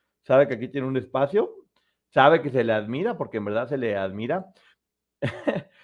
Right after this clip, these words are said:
Me da mucha risa cuando otras personas se enojan porque decimos que son unas superheroínas. Pues enójense lo que quieran. En realidad me vale madres. Eh, pueden enojarse lo que quieran y si se enojan es porque siguen apoyando a Sergio Andrade.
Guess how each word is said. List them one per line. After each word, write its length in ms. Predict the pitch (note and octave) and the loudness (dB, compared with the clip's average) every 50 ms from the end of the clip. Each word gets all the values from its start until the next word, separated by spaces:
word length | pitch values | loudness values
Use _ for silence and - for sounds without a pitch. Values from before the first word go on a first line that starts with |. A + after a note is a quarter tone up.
| - _ - | -20 _ 0
Me 120 | C#3 D3 | 2 2
da 80 | D#3 F#3+ | 2 2
mucha 300 | B3+ - D#4+ F4+ D4 A3 | 0 0 2 2 2 2
risa 440 | D#3 C#3+ C#3 C3+ - - F#3 F#3 | 2 0 -4 -2 0 0 0 0
cuando 300 | - D3 C3+ C3 A#2+ A#2+ | 0 -2 0 2 2 2
otras 220 | B2+ B2+ - G3 F#3+ | 2 2 0 -4 -4
personas 360 | - D#3 A#2+ B2 C3+ D#3+ D3+ | -4 -4 -4 -2 -4 -4 -4
se 60 | C#3+ | -4
enojan 300 | A#2 A2+ A2 C#3 D3 C3+ | -4 -4 -4 -4 -4 -4
porque 160 | B2 G2+ - | -6 -6 -6
decimos 340 | G#2 F#2+ F#2 A#2 B2+ D3 C#3+ | -6 -4 -4 -6 -6 -8 -8
que 100 | - A#2 | -10 -8
son 200 | G2+ A#2 A#2+ B2+ | -8 -6 -6 -4
unas 180 | C3+ C#3+ C#3+ A2+ | -4 -6 -4 -6
superheroínas. 760 | A#2+ G2+ - A2 G#2 G2+ G2 G2 G2 G2 G2+ A2 C3 C#3 C#3 | -8 -10 -8 -6 -4 -4 -4 -4 -4 -4 -4 -4 -6 -6 -6
Pues 120 | - C3 E3+ | -6 -6 -4
enójense 460 | F3 F#3 A3 - D#4 C#4+ - A#3+ F#3 | -4 -4 -4 -6 -8 -6 -2 -2 0
lo 160 | D3+ C3 - | 0 -2 -2
que 140 | - G#2+ F2+ | -4 -12 -8
quieran. 360 | - A#2+ A2+ G2+ F#2+ F#2+ - - | -4 -4 -2 -2 -2 -6 -6 -8
En 120 | A2+ A2+ | -8 -4
realidad 280 | A2+ B2+ A#2 A#2 C3 D3 | -4 -4 -2 0 -2 0
me 100 | E3 E3+ | 0 0
vale 240 | D#3 D3+ D3+ D#3 C#3 | 0 0 0 -2 -2
madres. 460 | A#2+ G#2 G2 F#2+ F2+ F2 - _ _ _ _ _ _ _ _ _ _ _ _ - | -2 -4 -4 -4 -6 -10 -12 _ _ _ _ _ _ _ _ _ _ _ _ -8
Eh, 180 | G#2+ G#2 A2 - | -2 -2 -2 0
pueden 240 | - D#3 D#3 F#3 F3+ | 4 4 4 4 4
enojarse 380 | D#3+ D3 B2+ C#3+ D3 D3 E3+ | 2 2 2 2 2 2 2
lo 120 | D3+ C3 G#2+ | 0 0 -2
que 140 | G#2+ F#2+ | -2 -8
quieran 340 | - B2+ C3+ C#3+ F3 E3 D3 | 0 2 2 2 2 0 -2
y 40 | A#2 | -4
si 80 | F#2 - | -8 -6
se 60 | G#2+ A2 | -6 -4
enojan 280 | A#2 B2+ C3+ D3 C#3 | -4 0 0 0 -2
es 80 | B2+ - | -2 -6
porque 240 | - C3 - A2 - | -8 -8 -8 -8 -8
siguen 300 | - A#2 A2 C3+ B2+ A2 | -8 -8 -6 -4 -4 -6
apoyando 560 | F#2 - G#2+ G2 G2 G#2+ A#2 C3 C3+ D#3+ C3+ | -6 -6 -8 -4 -4 -4 -4 -2 -2 -2 -2
a 60 | G2 | -2
Sergio 300 | - A2 G2+ F#2+ - A2 | -2 -4 -6 -4 -6 -6
Andrade. 400 | G2+ F#2+ F#2 F#2 G2 A#2 A#2+ | -4 -2 -2 0 0 -2 -4